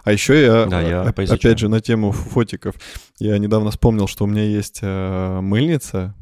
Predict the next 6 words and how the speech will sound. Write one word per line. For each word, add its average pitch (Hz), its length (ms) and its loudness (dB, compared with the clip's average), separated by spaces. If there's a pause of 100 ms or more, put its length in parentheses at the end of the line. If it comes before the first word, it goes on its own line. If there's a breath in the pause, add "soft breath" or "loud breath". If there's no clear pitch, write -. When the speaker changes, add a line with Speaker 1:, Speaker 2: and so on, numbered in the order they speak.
(100)
Speaker 1:
цифровая, 104 640 2
очень 104 320 0
старая, 98 540 -4 (640 soft breath)
э, 98 800 -4
от - 140 -6
Кэнона. 92 420 -2